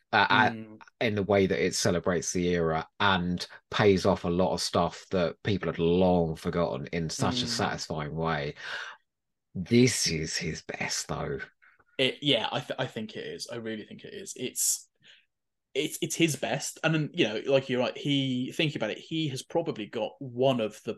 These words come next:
Speaker 2: best bibliographies of any Doctor Who author. You look down the list and there's not a single dud. There are some that are, you know, there's things like, so the book he wrote, uh, the next Doctor Who book after this was Trading Futures, which is a, a sort of James Bond pastiche,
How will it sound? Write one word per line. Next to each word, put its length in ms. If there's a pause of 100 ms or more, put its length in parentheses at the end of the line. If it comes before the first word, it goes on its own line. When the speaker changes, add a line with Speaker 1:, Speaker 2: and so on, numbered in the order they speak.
(140)
Speaker 2:
best 380
bibliographies 640
of 60
any 200
Doctor 320
Who 240 (100)
author. 380
You 200
look 200
down 200
the 60
list 300
and 140
there's 160 (420)
not 380
a 60
single 400
dud. 360
There 140
are 40
some 340
that 200
are, 160
you 100
know, 120
there's 140
things 220
like, 280 (220)
so 160
the 60
book 180
he 100
wrote, 180
uh, 280
the 80
next 240
Doctor 220
Who 40
book 160
after 240
this 100
was 120
Trading 400
Futures, 520
which 260
is 320 (460)
a, 220
a 100
sort 220
of 80
James 380
Bond 480 (100)
pastiche, 480